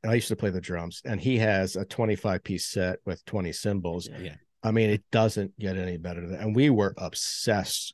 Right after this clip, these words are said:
Speaker 1: with, I mean, we would, we would memorize his drum solos and try to reproduce them, uh,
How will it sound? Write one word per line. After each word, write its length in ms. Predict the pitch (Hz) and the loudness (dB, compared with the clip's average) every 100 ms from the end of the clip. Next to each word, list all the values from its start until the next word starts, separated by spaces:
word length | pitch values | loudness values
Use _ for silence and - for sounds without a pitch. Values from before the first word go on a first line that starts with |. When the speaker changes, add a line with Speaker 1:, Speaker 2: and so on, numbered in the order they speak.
| - | -8
Speaker 1:
with, 160 | 110 95 - | -4 -4 -2
I 80 | 110 | 2
mean, 140 | 123 | 6
we 100 | 123 160 | 8 8
would, 300 | 139 - - | 8 4 4
we 100 | 147 | 4
would 300 | 160 151 - - _ | 6 4 2 -14 _
memorize 680 | 117 120 135 120 113 107 - | 2 6 6 8 6 4 2
his 160 | 104 90 | -4 -2
drum 320 | - 110 123 | 2 4 4
solos 640 | - 87 76 76 69 - - _ _ | 0 0 0 -4 -6 -12 -16 _ _
and 120 | 104 | -2
try 280 | 95 107 95 | 0 2 2
to 160 | 90 95 | 2 0
reproduce 600 | 95 87 87 90 101 - | 0 -2 -2 -2 -2 -2
them, 220 | 92 87 | -2 -2
uh, 140 | 98 | -4